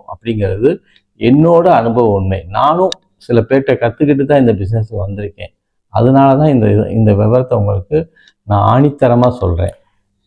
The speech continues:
"இட்லி மாவுக்கு போய் பயிற்சியா?" அப்படின்னு சிரிக்கிறவங்களும் கேலி பேசுறவங்களும் அதிகமா இருக்கிறாங்க. ஏற்கனவே பிசினஸ் பண்ணிட்டு வர்றவங்களுக்கு தான் தெரியும் அவங்க எவ்வளவு பிரச்சனையை சந்திச்சுட்டு வராங்க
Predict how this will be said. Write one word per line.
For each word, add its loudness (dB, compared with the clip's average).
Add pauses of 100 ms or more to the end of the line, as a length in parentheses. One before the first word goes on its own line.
(200)
"இட்லி 2
மாவுக்கு 2
போய் 2
பயிற்சியா?" 2 (160)
அப்படின்னு 2 (120)
சிரிக்கிறவங்களும் 2 (300)
கேலி 2
பேசுறவங்களும் 2
அதிகமா 4
இருக்கிறாங்க. 0 (200)
ஏற்கனவே 4
பிசினஸ் 0
பண்ணிட்டு 2
வர்றவங்களுக்கு 2
தான் 2
தெரியும் 2 (300)
அவங்க 2
எவ்வளவு 4
பிரச்சனையை 2
சந்திச்சுட்டு -2
வராங்க 0